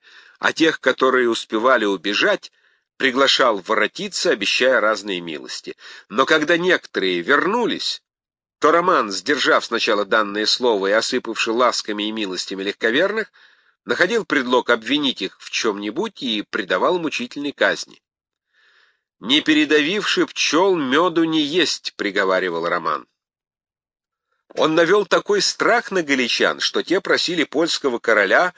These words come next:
чтобы он управлял ими сам или через своих наместников. Все эти известия о жестокостях Романа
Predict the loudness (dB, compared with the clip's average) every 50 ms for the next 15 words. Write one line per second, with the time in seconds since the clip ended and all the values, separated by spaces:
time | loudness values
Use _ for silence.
0 | -12 -20 _ _ _ _ -8 -4 0 0 0 2 2 2 2 2 0 -2 -4 -4
1 | -2 2 4 4 4 4 4 4 4 4 4 4 2 0 -4 -6 -6 -4 -4 -2
2 | -2 0 0 2 2 2 0 -2 -4 -10 _ _ _ _ _ _ _ -2 -2 -2
3 | 0 -2 -2 -2 -2 0 -2 -2 0 2 2 2 2 0 -2 -2 -2 -2 0 -2
4 | -4 -4 -8 -12 -14 -18 -20 -20 -20 _ _ -20 -20 _ _ _ _ _ _ _
5 | _ -20 -20 -20 -20 _ _ _ _ -4 -2 -2 0 -2 -2 -2 -4 -4 -2 -2
6 | 0 0 0 0 -2 -2 0 2 2 2 2 0 0 -2 0 0 0 0 0 -2
7 | -6 -6 -6 -8 -6 -2 0 0 0 2 0 0 0 0 -2 -2 -4